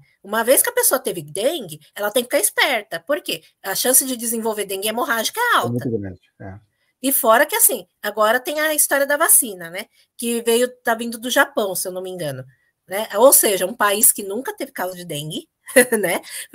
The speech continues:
Speaker 1: Desenvolveu o estudo, né? Pra poder desenvolver a vacina. Bom, né? Então, temos aí algumas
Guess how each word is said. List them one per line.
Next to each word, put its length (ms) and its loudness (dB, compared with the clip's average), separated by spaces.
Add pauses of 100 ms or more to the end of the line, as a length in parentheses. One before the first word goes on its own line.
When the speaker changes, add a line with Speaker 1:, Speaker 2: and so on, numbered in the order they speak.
(120)
Speaker 1:
Desenvolveu 540 6
o 60 2
estudo, 760 2 (400)
né? 340 2
Pra 140 0
poder 680 0
desenvolver 400 -4
a 60 -2
vacina. 540 -2 (500)
Bom, 260 -8 (680)
né? 300 2
Então, 280 2 (240)
temos 400 6
aí 320 6
algumas 640 4